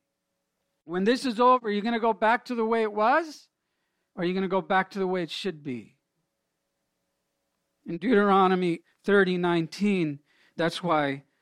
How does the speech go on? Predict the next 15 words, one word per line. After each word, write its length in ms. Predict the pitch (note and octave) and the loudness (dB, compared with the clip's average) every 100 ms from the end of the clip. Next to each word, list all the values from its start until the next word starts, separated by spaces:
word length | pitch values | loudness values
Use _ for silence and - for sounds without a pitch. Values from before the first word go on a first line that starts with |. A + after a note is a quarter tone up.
| _ _ _ _ | _ _ _ _
God 340 | D3 D#3+ D#3+ D3 | -2 0 0 -2
says, 360 | F3 D#3 C3 | -4 -2 -4
"This 360 | B2 F#3+ - - | -2 -2 -2 -6
day 360 | F#3 F3 D#3+ C3+ | -2 0 0 -2
I 120 | C#3 | -6
call 320 | - F3 F3 | -2 0 0
the 100 | D#3 | -2
heavens 480 | D#3 F#3+ F#3 G3 F3+ | -2 -2 -2 -6 -4
and 140 | F3+ | -6
the 120 | F3+ | -6
earth 540 | - F3 D#3 B2+ _ _ _ _ - | -2 0 0 -2 _ _ _ _ -6
as 240 | D3 D3 | -6 -4
witnesses 680 | D3+ A3 A3 G3 D#3+ E3+ D#3 | 2 2 2 -6 -6 -6 -6
against 500 | D3+ F#3+ G#3 F#3 - | -6 -4 -6 -8 -8
you 320 | D#3 C#3 C#3 | -4 -4 -6